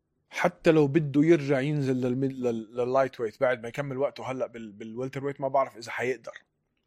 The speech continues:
أنا برأيي فاز أو خسر حيضل في الوالتر ويت. توقع إسلام وجاك ديلا مادالينا تكون آخر السنة.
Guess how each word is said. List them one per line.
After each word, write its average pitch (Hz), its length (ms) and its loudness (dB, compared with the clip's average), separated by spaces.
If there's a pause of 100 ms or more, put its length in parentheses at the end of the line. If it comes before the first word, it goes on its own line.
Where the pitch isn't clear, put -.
(880)
أنا 147 140 6
برأيي 151 300 6
فاز 160 280 6
أو 147 140 2
خسر 151 340 -6
حيضل 123 320 -2
في - 80 -14
الوالتر 98 360 -10
ويت. - 180 -20 (4000)
توقع 131 440 4
إسلام 143 360 2
وجاك 127 240 0
ديلا 127 200 0
مادالينا 127 440 2
تكون 135 360 0 (120)
آخر 131 320 0
السنة. 135 600 -2